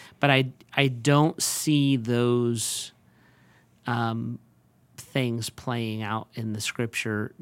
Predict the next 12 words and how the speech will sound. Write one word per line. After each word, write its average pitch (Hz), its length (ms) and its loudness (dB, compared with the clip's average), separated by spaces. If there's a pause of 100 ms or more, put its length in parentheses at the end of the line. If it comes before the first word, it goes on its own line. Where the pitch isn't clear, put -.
Do 123 140 -2
they 117 160 0
play 131 360 2
out 120 340 4
now? 120 800 0 (800)
Like, 131 200 -6 (100)
I, 151 200 4 (280)
I 165 160 6
don't 208 200 8
think 196 200 2
so, 190 400 2
but 139 320 2